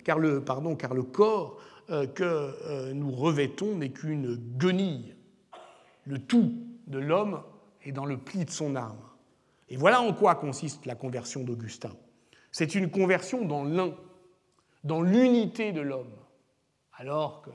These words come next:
tout, euh, le diffractait, en somme.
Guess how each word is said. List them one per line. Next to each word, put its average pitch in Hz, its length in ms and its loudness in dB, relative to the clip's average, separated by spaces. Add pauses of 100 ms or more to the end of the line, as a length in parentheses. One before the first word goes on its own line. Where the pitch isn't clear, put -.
(160)
tout, 165 380 -4
euh, - 60 -16 (480)
le 123 100 -14
diffractait, 143 800 -6 (440)
en 131 160 -12
somme. 117 440 -10